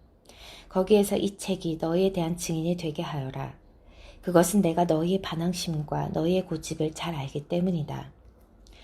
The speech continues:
내가 오늘 이처럼 너희와 함께 살고 있는데도 너희가 주님께 반항하는데 내가 죽은 다음에는 얼마나 더하겠느냐.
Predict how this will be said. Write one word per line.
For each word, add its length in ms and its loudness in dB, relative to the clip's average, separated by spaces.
내가 280 8
오늘 220 6
이처럼 640 0
너희와 360 2
함께 760 -2
살고 520 -2
있는데도 640 -2
너희가 520 4
주님께 500 2
반항하는데 920 -2
내가 240 6
죽은 260 2
다음에는 460 2
얼마나 400 0
더하겠느냐. 840 -6